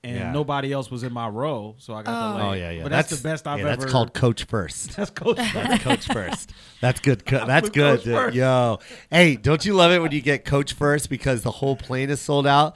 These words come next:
Speaker 1: Right.
Speaker 2: except for the three seats that you're sitting in?
Speaker 1: Yeah.
Speaker 2: That's
Speaker 3: People
Speaker 2: pretty
Speaker 3: try to move.
Speaker 2: spectac-,
Speaker 3: No, no.
Speaker 2: no, no,
Speaker 3: This
Speaker 2: no, no.
Speaker 3: row is mine.
Speaker 2: No, no, no, no.
Speaker 1: Right.
Speaker 2: I bought two of these.
Speaker 3: Right.
Speaker 1: And sometimes you gotta have a conversation, like, with the dude in your row, like, Look,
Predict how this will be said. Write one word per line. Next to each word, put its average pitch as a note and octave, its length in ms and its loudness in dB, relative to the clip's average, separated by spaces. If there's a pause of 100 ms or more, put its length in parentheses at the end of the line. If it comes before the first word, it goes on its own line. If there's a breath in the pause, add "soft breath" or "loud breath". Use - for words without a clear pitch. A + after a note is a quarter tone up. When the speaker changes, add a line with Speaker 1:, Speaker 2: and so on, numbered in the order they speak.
Speaker 1:
Right. C#4 260 2
Speaker 2:
except E3 200 6
for D#3 100 2
the B2+ 140 0
three C#3+ 300 -2
seats D3 320 0
that B2 100 0
you're B2+ 200 0
sitting D3+ 340 2
in? D#3 180 4
Speaker 1:
Yeah. F#3+ 440 6 (200)
Speaker 2:
That's A#2+ 160 0
Speaker 3:
People C#4+ 180 2
Speaker 2:
pretty - 60 0
Speaker 3:
try C4 140 8
to A#3 120 4
move. A3+ 280 6
Speaker 2:
spectac-, G#3 80 -6
Speaker 3:
No, A#3+ 120 0
no. C#4+ 180 -2
Speaker 2:
no, E3+ 200 2
no, F#3 120 4
Speaker 3:
This E3 100 2
Speaker 2:
no, D3+ 80 0
no. G#3+ 60 -4
Speaker 3:
row A#3+ 200 -2
is A#3+ 140 -6
mine. A#3 100 -4
Speaker 2:
No, B2+ 80 -4
no, B2+ 420 -4
no, A2+ 60 -4
no. A2 60 -2
Speaker 1:
Right. F3 120 -2
Speaker 2:
I C#3+ 120 2
bought D3 520 4
two D3+ 280 0
of C#3 80 2
these. G2+ 480 -8
Speaker 3:
Right. A3 280 -6
Speaker 1:
And F#3+ 120 0
sometimes B3 360 2
you A3+ 60 -4
gotta G#3+ 220 0
have F#3+ 180 0
a F3+ 60 -4
conversation, F3 760 -2
like, C#3+ 220 -2
with C#3+ 200 -6
the C#3+ 80 -8
dude E3 420 4
in D3 180 -4
your D#3+ 180 0
row, E3+ 280 2
like, C#3+ 340 -2
Look, B2 360 -10